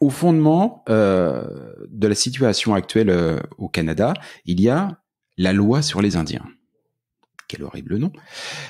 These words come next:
La loi sur les Indiens, créée en mille huit cent soixante-seize et dont une nouvelle version a été adoptée en mille neuf cent cinquante et un. Euh,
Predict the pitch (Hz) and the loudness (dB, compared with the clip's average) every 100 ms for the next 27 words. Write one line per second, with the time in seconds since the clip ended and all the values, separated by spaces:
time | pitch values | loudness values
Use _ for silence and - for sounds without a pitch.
0 | - 110 185 120 95 98 98 131 175 - | 0 2 4 2 2 2 2 2 2 -2
1 | - 147 147 156 - 123 110 107 123 147 | -2 2 4 4 2 2 4 6 4 4
2 | 123 - 110 92 - 90 - 101 127 147 | 0 0 0 -2 -2 -2 0 2 2 2
3 | 101 101 98 98 98 101 92 87 - 104 | 2 2 0 0 0 0 0 -4 -2 0
4 | 127 139 - 90 90 101 90 90 - 117 | 0 0 -2 -2 0 0 2 0 0 0
5 | 104 87 92 110 110 - 107 - 87 90 | 2 2 4 2 0 -2 -4 -4 -4 -4
6 | 71 62 - _ - - - _ - 101 | -6 -8 -10 _ -20 -20 -20 _ -4 0
7 | 95 90 78 | 0 0 -2